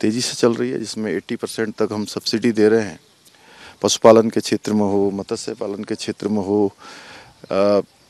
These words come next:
हर क्षेत्र में हमने ये प्रयास किया है कि राज्य के लोग अपने पैरों पर खड़े हों, उनकी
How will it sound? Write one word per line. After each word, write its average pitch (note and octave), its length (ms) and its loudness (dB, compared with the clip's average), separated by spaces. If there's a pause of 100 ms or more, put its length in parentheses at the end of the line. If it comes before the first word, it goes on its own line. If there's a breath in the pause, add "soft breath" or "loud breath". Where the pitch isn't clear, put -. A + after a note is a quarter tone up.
(220)
हर D#3 280 4
क्षेत्र D#3+ 360 0
में D3 100 -4
हमने C#3 420 -6
ये C#3+ 80 -4
प्रयास A#2+ 400 -4
किया B2 260 -4
है C3 180 -8
कि C#3+ 460 -8
राज्य A2 300 -4
के C3+ 140 -12
लोग B2 260 -10
अपने A2+ 220 -12
पैरों A2 280 -4
पर A#2+ 140 -4
खड़े A2+ 300 -4
हों, A#2 180 -8 (800)
उनकी A2 400 -10